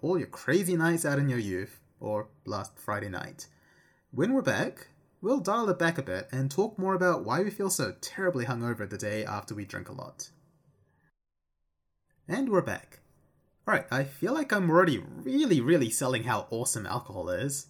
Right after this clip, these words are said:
Not. So let's carry on and talk about the awesome part that comes the morning after. The hangover. It's such an awful phenomenon that there's even a trilogy of average comedy movies named after it.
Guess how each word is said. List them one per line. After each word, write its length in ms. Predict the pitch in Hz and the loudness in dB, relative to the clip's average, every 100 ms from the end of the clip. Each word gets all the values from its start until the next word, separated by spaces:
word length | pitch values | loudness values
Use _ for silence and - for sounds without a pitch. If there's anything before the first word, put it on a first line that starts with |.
| _ - | _ -4
Not. 380 | - - - - _ _ _ _ _ | -4 -4 -12 -18 _ _ _ _ _
So 220 | 127 170 | 4 4
let's 260 | 220 233 262 | 6 2 2
carry 320 | - - 196 | -2 0 2
on 180 | 180 185 | 4 2
and 160 | 160 143 | 0 2
talk 220 | 165 156 | 0 0
about 260 | 139 135 | 0 0
the 260 | 139 117 117 - - | 0 -2 -2 -10 -6
awesome 340 | 196 180 - | -2 0 0
part 260 | 117 123 107 | -2 -2 -2
that 160 | 110 - | -4 -4
comes 260 | 135 127 | -2 -2
the 80 | - | -4
morning 340 | 98 113 120 | -6 -4 -4
after. 460 | 104 95 - - - _ _ _ _ - | -4 -8 -10 -12 -14 _ _ _ _ -4
The 280 | 135 165 147 - - | 0 0 -2 -6 -8
hangover. 680 | 117 101 80 - - - _ _ _ _ _ _ - | -6 -4 -6 -6 -8 -10 _ _ _ _ _ _ -10
It's 160 | - | 0
such 240 | - 214 269 | 2 2 0
an 100 | 170 | 0
awful 380 | 131 143 156 170 | 2 2 2 -2
phenomenon 560 | 143 139 151 156 160 | 2 2 2 2 0
that 240 | 135 123 - | 0 -2 -2
there's 220 | 123 127 | -4 0
even 180 | 151 139 | 0 0
a 80 | |
trilogy 560 | 98 - 151 151 139 139 | -2 -4 -2 0 2 2
of 220 | 107 98 - | 2 -4 -8
average 400 | - 104 110 104 | 2 2 4 -2
comedy 360 | - 113 110 107 | -4 -8 -6 -6
movies 440 | 107 110 113 113 | -6 -6 -4 -6
named 240 | 107 110 120 | -6 -6 -4
after 280 | 120 - 98 | -6 -6 -10
it. 160 | - | -10